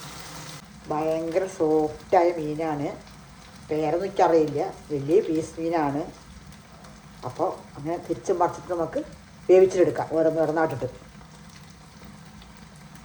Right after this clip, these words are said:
അപ്പം അങ്ങനെ നമ്മുടെ മീൻ ഫ്രൈ സൂപ്പറാ റെഡിയായി. കണ്ടോ? അടിപൊളി സൂപ്പർ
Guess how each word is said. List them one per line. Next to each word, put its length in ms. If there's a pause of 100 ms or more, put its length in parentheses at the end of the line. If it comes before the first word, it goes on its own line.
(2250)
അപ്പം 240
അങ്ങനെ 320
നമ്മുടെ 300 (400)
മീൻ 180 (120)
ഫ്രൈ 160 (240)
സൂപ്പറാ 540 (100)
റെഡിയായി. 500 (340)
കണ്ടോ? 220 (1200)
അടിപൊളി 560 (1200)
സൂപ്പർ 360